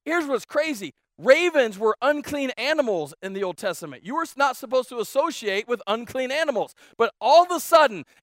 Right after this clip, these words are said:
God is using something unclean to supply the prophet with food. Isn't it funny how God can use what the world calls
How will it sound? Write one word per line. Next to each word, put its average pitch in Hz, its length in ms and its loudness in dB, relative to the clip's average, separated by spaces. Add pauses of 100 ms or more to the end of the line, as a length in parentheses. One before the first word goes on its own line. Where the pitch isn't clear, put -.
God 269 380 6
is 254 160 -4
using 262 380 -4
something 262 680 0
unclean 254 760 -2 (220)
to 277 140 -6
supply 269 680 2
the 247 100 -4
prophet 277 540 2
with 190 160 -4
food. 175 520 -6 (760)
Isn't 302 300 -2
it 269 160 2
funny 208 520 -6 (240)
how 180 160 -4
God 180 380 -2
can 190 140 -12
use 180 320 -10
what 156 160 -8
the 135 80 -14
world 160 480 -10
calls 147 340 -12